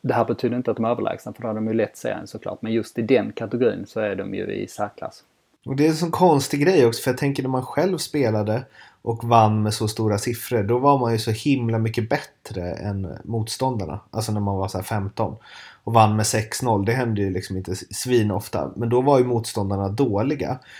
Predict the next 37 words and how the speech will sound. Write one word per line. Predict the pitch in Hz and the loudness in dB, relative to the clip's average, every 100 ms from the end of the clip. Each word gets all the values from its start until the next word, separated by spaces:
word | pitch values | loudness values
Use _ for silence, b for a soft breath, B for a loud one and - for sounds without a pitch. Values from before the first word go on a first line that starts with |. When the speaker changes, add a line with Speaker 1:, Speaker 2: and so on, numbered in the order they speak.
| B | B
Speaker 2:
Här | - 127 120 151 | 0 4 4 4
är | 143 110 | 2 2
det | 107 | 0
ju | 110 | 0
att | 127 | 0
Hammarby | 135 107 98 110 | 0 0 -2 -4
kan | 143 | -4
slå | 139 - 139 175 | -4 -2 0 2
lag | 120 98 98 | 2 2 0
med | 98 101 | -2 -4
fem, | - 107 104 104 | -4 -4 -2 -4
sex, | - - 101 _ - - - | -4 -6 -8 _ -14 -14 -12
två | - 110 90 | -8 -6 -2
hemma, | 98 123 107 90 82 110 - _ _ _ _ _ _ _ - | -2 0 -2 -4 -6 -10 -12 _ _ _ _ _ _ _ -10
som | - 120 117 | -4 -2 0
de | 113 | 0
sen | 110 110 98 110 | 0 -2 0 0
i | 143 | 0
en | 135 | 0
annan | 123 98 151 139 | 0 0 -2 -2
match | 95 - - - - - _ - | -4 -6 -8 -8 -10 -16 _ -10
på | 117 | -2
bortaplan | 120 - 92 95 147 131 | -2 -2 -6 -2 -2 -2
då | 82 113 _ - | -4 -8 _ -8
kan | 113 107 | -2 0
ha | 107 104 | 2 2
lite | 110 110 101 | 2 0 -2
strul | 98 - 117 165 95 | -6 -2 0 0 -4
med | 78 64 69 | -8 -10 -10
i | |
alla | 65 95 | -6 -2
fall. | 117 | 0
Speaker 1:
Mm. | 104 - _ _ _ _ _ _ _ _ _ _ _ - | -2 -6 _ _ _ _ _ _ _ _ _ _ _ -10
Speaker 2:
Vilket | 120 131 | -6 0
är | 135 | 2
så | 120 | 2
m-, | 127 131 139 | 0 0 0